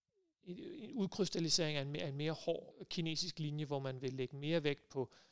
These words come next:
de sikkerhedspolitiske aspekter, måske også vil lægge mere vægt på, på, på, på det, som man vil kalde de værdipolitiske, frem for, for de handelspolitiske,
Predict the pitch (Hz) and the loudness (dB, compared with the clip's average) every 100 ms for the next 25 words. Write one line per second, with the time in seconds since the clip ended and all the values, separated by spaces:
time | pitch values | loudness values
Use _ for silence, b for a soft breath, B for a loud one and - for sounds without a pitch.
0 | b b b b _ _ _ _ - - | b b b b _ _ _ _ 2 8
1 | 202 247 - 202 - - - 180 170 196 | 10 10 4 0 0 0 -2 -2 -2 -4
2 | 160 - 160 147 170 147 135 143 143 139 | -4 0 0 0 -2 -2 -2 -2 -6 -6
3 | 147 - 139 - - 139 127 - - 127 | -8 -4 -4 -4 -4 0 0 -2 -8 -8
4 | - - 131 135 - 135 127 123 127 120 | -8 -6 -2 0 0 -2 -2 -4 -4 -4
5 | 131 123 131 123 151 - 139 135 127 127 | -4 -4 -4 -2 -2 -2 -2 -2 -4 -8
6 | 135 135 143 139 - - - 127 127 135 | -6 -6 -4 -8 -10 -14 -12 -10 -4 -4
7 | 160 - 147 131 131 135 - | -6 -10 -10 -10 -8 -6 -6